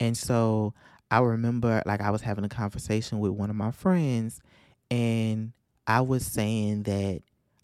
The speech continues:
I don't wanna die having only been in school and not living life, because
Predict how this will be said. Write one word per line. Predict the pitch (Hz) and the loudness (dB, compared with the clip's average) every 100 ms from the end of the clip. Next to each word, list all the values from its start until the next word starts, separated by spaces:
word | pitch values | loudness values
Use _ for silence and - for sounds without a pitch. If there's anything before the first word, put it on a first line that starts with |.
| - | -12
I | 113 123 | -2 0
don't | 127 117 110 | 2 0 -2
wanna | 117 107 104 | -2 -2 -4
die | 107 104 104 101 - - 120 - _ _ _ _ _ _ _ _ | -4 -4 -4 -6 -8 -10 -12 -14 _ _ _ _ _ _ _ _
having | - 127 117 107 104 101 101 98 - _ - | -4 0 2 0 -2 -2 -4 -6 -12 _ -4
only | 113 113 110 101 92 90 - - | 0 0 0 -2 -4 -8 -14 -8
been | 98 107 | -2 -2
in | - 117 104 | -2 -4 -6
school | - - 113 87 - - _ - | -10 -4 -2 -2 -8 -16 _ -6
and | 110 | -4
not | 107 104 - | -2 -4 -4
living | 104 95 95 | -4 -2 -4
life, | 90 - - - _ _ _ _ _ _ _ _ _ _ - - - | -6 -8 -12 -18 _ _ _ _ _ _ _ _ _ _ -20 -20 -6
because | 123 120 131 123 | -4 0 0 0